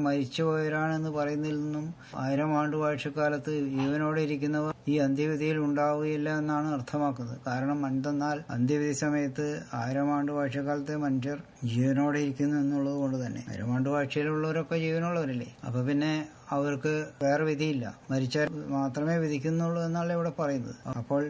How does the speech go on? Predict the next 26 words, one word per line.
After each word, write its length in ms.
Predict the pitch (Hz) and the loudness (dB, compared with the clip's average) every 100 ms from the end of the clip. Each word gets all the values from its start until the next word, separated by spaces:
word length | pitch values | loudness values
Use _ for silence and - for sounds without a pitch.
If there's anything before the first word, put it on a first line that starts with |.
| 143 | 0
ഇതിൽ 160 | 143 156 | 0 0
നിന്ന് 160 | 160 156 | 0 0
നമുക്ക് 240 | 160 143 151 | -2 -2 -2
മനസ്സിലാക്കേണ്ടത് 640 | 147 131 147 143 139 143 139 | -2 -2 -2 -2 -2 -2 -2
എന്താ 140 | 131 | -2
വെച്ചാൽ 240 | 120 127 123 160 - - - 127 | -4 -4 -6 -8 -16 -16 -4 -2
ഏറ്റവും 420 | 135 - 170 180 180 175 - 156 | -2 0 2 2 -2 -8 -8 -2
നല്ല 180 | 147 156 143 | 2 2 0
പുനരുദ്ധാനം 640 | 143 139 135 139 147 151 147 | 0 0 0 2 2 0 0
എന്ന് 140 | 139 139 | 0 0
പറയുന്നത് 280 | 131 131 135 | 0 0 0
ആദ്യത്തെ 360 | 127 127 127 147 139 | 0 -2 -4 -4 -4
പുനരുദ്ധാനമാണ്. 680 | 135 127 117 123 120 107 - - | -2 -2 0 -2 -2 -6 -10 -4
അതിൽ 180 | 165 175 185 170 | 0 2 2 2
പങ്കുകാരാകണം 960 | 165 160 170 170 175 160 160 165 170 180 185 175 | 0 2 2 2 2 2 2 2 0 -4 -8 -6
എന്നുള്ള 280 | 151 160 160 151 | -4 0 2 2
ആഗ്രഹത്തോടെ 600 | 139 139 147 143 147 151 156 185 - - - - 123 | 2 0 0 -2 -4 -4 -6 -8 -14 -20 -20 -6 0
അനവധി 380 | 123 135 135 151 147 | 2 4 2 0 0
കഷ്ടം 300 | 131 - 147 | 0 0 0
സഹിച്ച് 380 | 151 139 127 147 147 147 139 | 0 -2 0 -2 -2 -2 -2
മരണം 340 | 123 127 147 151 - | 0 0 0 -4 -2
വരെ 180 | 139 135 131 | 2 4 4
സഹിച്ച 320 | 143 131 123 143 | 2 2 2 2
ആൾക്കാരാണ് 560 | 131 127 143 143 139 139 147 196 - - - | 2 0 0 2 2 0 -4 -8 -14 -12 -2
ഒന്നാമത്തെ 360 | 123 135 127 135 | 2 2 0 -2
പുനരുദ്ധാനത്തിൽ 560 | 139 123 123 135 127 | 0 0 2 2 2